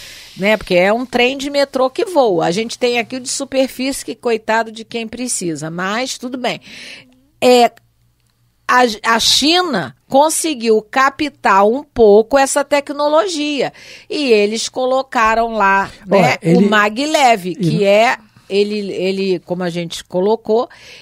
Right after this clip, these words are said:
Speaker 1: ele anda sob uma magnetização,
Speaker 2: Ele fa-,
Speaker 1: né?
Speaker 2: é, ó, ele explica aqui: o trem maglev utiliza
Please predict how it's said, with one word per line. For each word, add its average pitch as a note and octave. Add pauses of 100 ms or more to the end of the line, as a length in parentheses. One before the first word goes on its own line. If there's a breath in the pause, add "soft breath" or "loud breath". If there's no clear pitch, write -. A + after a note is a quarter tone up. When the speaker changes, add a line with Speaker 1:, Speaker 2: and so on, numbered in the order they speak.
Speaker 1:
ele A#3
anda A#3+
sob -
uma A#3
magnetização, D4
Speaker 2:
Ele D3+
fa-, G#3
Speaker 1:
né? C#3
Speaker 2:
é, -
ó, D3
ele C3+
explica D#3+
aqui: A2
o A2+
trem F#3+
maglev C#3+
utiliza D3+